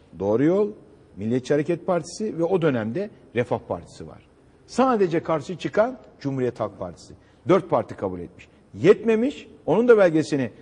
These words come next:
son belediye meclis toplantısında gösterdim. Ankaralı milletvekili, anaplı, e, Doğru Yollu ve Refahlı. O dönemde üçü vardı.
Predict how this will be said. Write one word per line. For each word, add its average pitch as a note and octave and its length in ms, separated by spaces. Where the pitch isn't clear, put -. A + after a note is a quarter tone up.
son E3 280
belediye C#3 300
meclis B2 260
toplantısında A2 640
gösterdim. G#2+ 600
Ankaralı G#3+ 580
milletvekili, F3+ 720
anaplı, D#3+ 480
e, B2 60
Doğru C#3+ 240
Yollu F3 420
ve E3+ 340
Refahlı. A2+ 520
O B2 180
dönemde B2+ 340
üçü D#3 220
vardı. A2 380